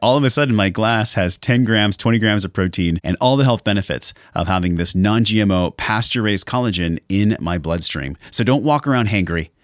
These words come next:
Pick up your grass-fed collagen, feel better in your emotional body and your physical body every day. It's part of the Wellness Force Radio bundle, and it's heavily discounted just for you.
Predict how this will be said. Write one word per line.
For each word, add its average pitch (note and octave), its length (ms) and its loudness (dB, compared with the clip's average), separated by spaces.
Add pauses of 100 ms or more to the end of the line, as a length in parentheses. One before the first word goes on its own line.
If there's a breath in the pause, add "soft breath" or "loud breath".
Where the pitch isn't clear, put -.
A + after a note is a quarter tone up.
(160)
Pick C#3+ 140 0
up D#3 140 -2
your C#3+ 80 2
grass-fed A2+ 480 -2
collagen, F#2+ 500 0
feel C#3 220 2
better C3+ 280 0
in A2 140 0
your G2+ 160 2
emotional A2 460 0
body G#2+ 360 0
and F#2 120 -2
your E2 100 -2
physical G#2+ 340 -2
body G2 480 -2
every A#2 360 0
day. E2+ 340 -2
It's - 160 -4
part C#3 220 0
of - 20 -2
the C3+ 80 0
Wellness A2 340 2
Force G2+ 300 -2
Radio F2+ 320 0
bundle, A2 500 2 (220 loud breath)
and F#2+ 100 2
it's - 120 -2
heavily C3 340 0
discounted E2 560 -4 (160 soft breath)
just - 400 -2
for G2 100 -6
you. D2+ 280 -4